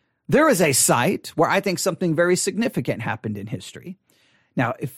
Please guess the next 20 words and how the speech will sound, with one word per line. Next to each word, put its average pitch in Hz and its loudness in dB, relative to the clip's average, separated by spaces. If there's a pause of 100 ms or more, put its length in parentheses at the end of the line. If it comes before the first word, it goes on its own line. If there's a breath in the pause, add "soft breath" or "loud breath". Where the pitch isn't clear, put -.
(120)
for 143 -2
those 131 -2
who 165 -2
do 139 -2
not 165 0
know, 151 0
I - -6
was 131 -6
born 143 -2
and 175 -4
raised 139 0
in 147 -2
the 165 -2
state 123 -8
of - -10
Texas. - -10 (1200)
I 190 4
was 208 2
born 202 4
on 156 -2